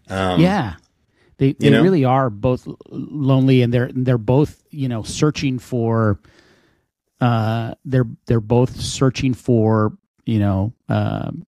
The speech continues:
Speaker 2: companionship, right? Whether it's, it's the women that they're trying to,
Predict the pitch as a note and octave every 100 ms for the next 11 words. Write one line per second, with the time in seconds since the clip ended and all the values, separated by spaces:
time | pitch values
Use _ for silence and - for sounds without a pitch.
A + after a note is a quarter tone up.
0 | _ _ - C3+ - C3 C3+ B2 - A2+
1 | - A#2+ A#2+ A#2 A#2+ A2+ - - - -
2 | A2 - - - A#2 A2+ B2+ C3+ C3 A#2
3 | - A2+ - - B2+ B2 A#2+ A2+ A2 G#2+